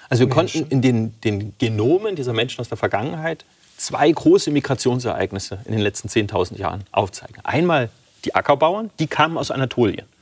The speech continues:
Speaker 1: Die machen auch im Prinzip einen Großteil der Gene der heutigen Europäer aus. Also der Durchschnittsschweizer heute hat ungefähr fünfzig Prozent seiner Gene anatolischen Ackerbauern zu verdanken, die
Speaker 2: Mhm.
Speaker 1: vor achttausend bis siebentausend Jahren nach Europa kamen. Aber dann vor fünftausend Jahren kommt eine zweite Gruppe.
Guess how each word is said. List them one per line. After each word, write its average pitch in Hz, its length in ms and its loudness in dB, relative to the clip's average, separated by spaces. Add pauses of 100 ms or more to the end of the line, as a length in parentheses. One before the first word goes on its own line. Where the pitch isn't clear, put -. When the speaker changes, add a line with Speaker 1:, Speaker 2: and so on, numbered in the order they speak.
(320)
Speaker 1:
Die 113 60 -2
machen 139 260 2
auch 123 180 0
im 117 100 -4
Prinzip 113 220 0
einen 107 100 0
Großteil 165 440 2
der 123 80 2
Gene 139 320 2
der 120 140 2
heutigen 131 260 0
Europäer 113 560 0
aus. 101 180 -2
Also 110 140 -2
der 101 120 -4 (200)
Durchschnittsschweizer 117 800 0
heute 113 200 0
hat 117 120 -4
ungefähr 120 240 0
fünfzig - 440 -4
Prozent 123 380 -2
seiner 104 200 -2
Gene 120 340 -2 (400)
anatolischen 127 600 0
Ackerbauern 101 580 -2
zu 110 120 -8 (180)
verdanken, 107 520 -4 (120)
die 123 180 0
Speaker 2:
Mhm. 120 40 -2
Speaker 1:
vor 123 140 4
achttausend 110 540 0
bis 107 100 -10
siebentausend 107 380 -2
Jahren 98 140 -4
nach 101 100 -6
Europa 110 360 -2
kamen. - 220 -20 (560)
Aber 117 160 2
dann 127 120 2
vor 120 120 0
fünftausend 175 480 2
Jahren 139 140 -2
kommt 139 160 -2
eine 113 100 -6
zweite - 340 -2
Gruppe. - 360 -4